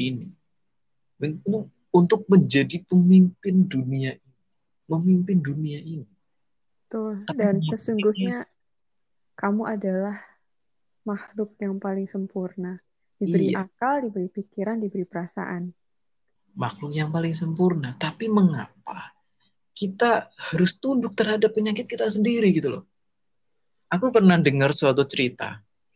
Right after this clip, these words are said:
Speaker 1: Ini nyata, ini benar-benar kisah nyata, tapi aku nggak tahu persis, eh, orangnya. Di situ diceritakan bahwa ada dokter di Jogja. Di Jogja itu ada dokter yang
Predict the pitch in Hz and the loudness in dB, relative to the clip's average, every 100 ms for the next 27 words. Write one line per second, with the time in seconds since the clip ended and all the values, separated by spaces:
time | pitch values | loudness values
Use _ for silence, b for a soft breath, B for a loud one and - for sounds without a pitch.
0 | b b b _ _ _ _ _ - 165 | b b b _ _ _ _ _ 4 6
1 | 196 127 - 117 - 143 190 156 127 120 | 6 4 0 -6 -2 6 6 6 4 4
2 | 120 123 123 113 110 147 147 180 147 165 | 2 2 -2 -2 0 2 2 2 2 2
3 | 143 107 113 110 117 101 120 - 139 - | 2 2 2 2 2 0 -4 -2 -2 0
4 | - - - - _ _ _ _ _ _ | -2 -4 -8 -14 _ _ _ _ _ _
5 | 123 120 123 120 127 131 120 - - _ | 0 2 2 2 0 -2 -6 -12 -18 _
6 | _ _ _ _ _ _ _ _ _ _ | _ _ _ _ _ _ _ _ _ _
7 | _ _ 127 135 190 170 131 123 117 175 | _ _ -4 2 4 4 4 0 0 2
8 | 160 123 107 156 - - 151 139 208 120 | 0 -2 -4 -6 -4 -6 -2 -2 0 -2
9 | - - 139 135 135 123 113 _ - 98 | -4 -6 -8 -6 -8 -8 -12 _ -14 -14
10 | 98 - _ _ _ _ 104 - - - | -20 -20 _ _ _ _ -12 -12 -10 -8
11 | 104 - 110 123 123 - - - 107 _ | -4 -4 -4 -4 -4 -6 -10 -12 -12 _
12 | 98 98 117 _ _ _ _ _ _ _ | -10 -10 -14 _ _ _ _ _ _ _
13 | _ _ _ _ - 147 143 151 156 | _ _ _ _ 0 0 2 -2 -4